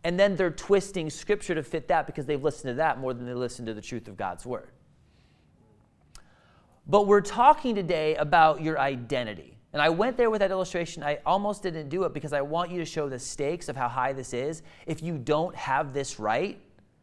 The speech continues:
that's the thinking that you're led to. Okay?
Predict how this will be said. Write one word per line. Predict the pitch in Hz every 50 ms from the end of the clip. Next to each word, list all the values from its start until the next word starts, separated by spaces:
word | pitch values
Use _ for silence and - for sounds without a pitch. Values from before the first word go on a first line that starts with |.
| _ _ _ _ _ _ _ _ _ _ _ _ _ _ _ _ _ -
that's | 117 - 151 147 156 - - -
the | - - 151
thinking | 131 - 165 147 123 - 147 135
that | 120 110
you're | 104 113 113
led | 113 113 110 107 101 87
to. | - - 80 - - _ _ _ _ _ _ _ _ _ _ _ _ _ _ _ _ _ _ _ _ _ _ _ _ _ _ _
Okay? | - 117 - 113 117 127 143